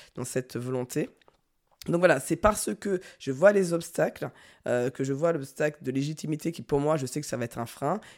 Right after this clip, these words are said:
que je, je réfléchis à, euh, toutes les actions que je pourrais mettre en place pour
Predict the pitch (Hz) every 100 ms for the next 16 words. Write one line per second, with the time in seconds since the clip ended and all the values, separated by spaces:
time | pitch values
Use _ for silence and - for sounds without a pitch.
0 | - 170 190 151 139 127 135 - 127 -
1 | 185 214 180 160 - 123 151 180 - 127
2 | 139 156 - 127 - 175 160 151 - -
3 | 147 - - - 170 156 143 139 131 139
4 | 117 135 147 - 147 151